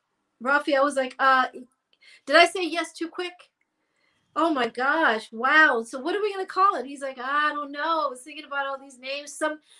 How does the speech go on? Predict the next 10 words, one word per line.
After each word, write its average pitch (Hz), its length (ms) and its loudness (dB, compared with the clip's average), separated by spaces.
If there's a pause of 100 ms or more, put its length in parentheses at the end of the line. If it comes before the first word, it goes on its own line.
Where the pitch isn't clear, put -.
(200)
so 247 360 2
Soul 320 360 4
for 311 160 -6
Real 302 560 -2 (960)
or 214 80 -8
Four 320 320 2
Times 330 400 6
Soul." 302 420 4
He 370 200 -2
had 381 160 0